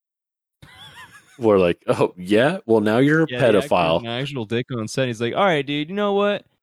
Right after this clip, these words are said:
Speaker 1: Bro, in the sequel, pedophile."
Speaker 2: Which he was, like, in Mad Men after, so I was like, "Oh, you wanna, oh, Big Shot's in Mad Men, too good for my movie. All right, bro, now you're a pedophile.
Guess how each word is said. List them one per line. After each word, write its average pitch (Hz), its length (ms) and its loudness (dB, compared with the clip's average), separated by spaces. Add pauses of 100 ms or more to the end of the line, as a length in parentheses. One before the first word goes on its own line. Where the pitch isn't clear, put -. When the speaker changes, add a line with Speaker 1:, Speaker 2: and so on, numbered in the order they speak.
(180)
Speaker 1:
Bro, 160 160 2
in 151 80 0
the 156 60 0
sequel, 180 540 0 (260)
pedophile." 92 720 -6 (260)
Speaker 2:
Which - 180 0
he 117 120 2
was, 123 200 4
like, 117 180 2 (120)
in 107 180 -4
Mad 98 260 2
Men 90 140 2
after, 82 240 -2
so 85 60 -6
I - 20 -2
was 87 80 -2
like, 95 140 0
"Oh, 156 140 4
you 117 120 6
wanna, 123 220 2 (160)
oh, 156 240 4
Big 170 220 0
Shot's 160 280 0
in 170 100 -2
Mad 180 240 2
Men, 104 220 2
too 139 160 -2
good 147 180 0
for 160 100 -10
my 156 140 0
movie. 143 380 4
All 131 140 2
right, 127 180 4
bro, 123 240 6
now 101 360 0
you're 123 200 4
a 135 60 2
pedophile. 76 800 -4